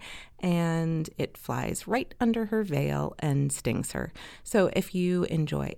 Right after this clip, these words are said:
excellent writing, if you loved Hernan Diaz's Trust,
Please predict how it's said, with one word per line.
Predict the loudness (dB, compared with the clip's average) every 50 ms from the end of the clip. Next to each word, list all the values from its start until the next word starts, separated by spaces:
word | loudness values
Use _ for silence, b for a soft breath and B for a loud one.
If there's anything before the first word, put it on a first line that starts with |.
| -4 -2
excellent | -2 -2 -2 0 0 2 2 2 0 0
writing, | 0 2 2 2 2 2 2 2 2 0
if | -2 -2 -2
you | -2 -2 0
loved | 0 2 2 2 2 2 0 -2 -4 -6 -2
Hernan | 0 2 4 4 4 2 2 2 2
Diaz's | 2 2 2 2 2 2 2 0 0 0 0 -2 -4
Trust, | -4 -2 0 0 0 0 -2 -8 -10 -10